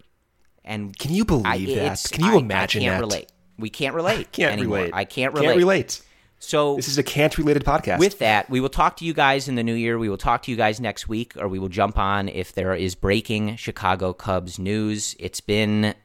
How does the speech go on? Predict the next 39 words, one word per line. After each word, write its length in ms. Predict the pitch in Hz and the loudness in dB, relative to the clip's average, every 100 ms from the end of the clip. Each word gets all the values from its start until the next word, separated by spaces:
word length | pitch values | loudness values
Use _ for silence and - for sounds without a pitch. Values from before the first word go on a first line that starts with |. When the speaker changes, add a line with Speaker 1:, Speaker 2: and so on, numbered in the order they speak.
| _ _ _ _ _ | _ _ _ _ _
Speaker 1:
a 220 | 101 92 90 | 2 2 4
hell 300 | - 156 180 | 4 6 6
of 100 | 147 | 4
a 40 | |
decade. 440 | 120 101 - - - | 2 0 -4 -14 -12
The 80 | - | -12
Chicago 500 | - - 120 156 156 | -12 2 4 6 2
Cubs 440 | 143 127 127 123 - - - | 2 4 2 -2 -10 -20 -16
won 480 | 92 107 143 143 143 | 2 2 2 -2 -6
the 140 | 107 98 | -6 -2
World 340 | 107 117 113 | 2 2 0
Series 520 | - 107 104 104 101 | 0 0 2 0 -4
in 160 | - 92 | -8 -2
twenty 320 | - 101 107 | 2 2 0
sixteen. 580 | - 101 - 101 98 98 - - | -2 -6 -4 -2 0 -2 -6 -16
That 500 | - 117 113 - - - _ _ | 2 4 4 2 -12 -16 _ _
is 220 | - 101 90 | -4 -2 0
the 140 | 87 | 0
lasting 500 | 85 98 110 - 101 | 4 4 4 0 0
memory 380 | 95 101 101 92 | 2 4 4 2
of 100 | 98 | 2
the 80 | 95 | 2
decade. 360 | 104 - 107 | 2 2 4
That 160 | 123 139 | 4 4
is 100 | 127 | 2
the 80 | 120 | 4
best 260 | 139 - | 4 4
moment 540 | 104 113 156 127 - - | 2 4 4 2 -4 -10
of 100 | 92 | -6
the 80 | |
decade, 340 | 90 87 78 71 | -2 -2 -4 -2
not 160 | 139 - | -2 0
just 160 | 160 | 0
for 80 | 160 | 2
the 80 | 139 | 2
Cubs, 360 | - 107 98 - - - - | 4 4 4 -4 -14 -12 -4
but 160 | - | -2
the 140 | 110 95 | 0 0
entire 640 | 90 - 117 127 127 123 | -2 2 4 4 4 2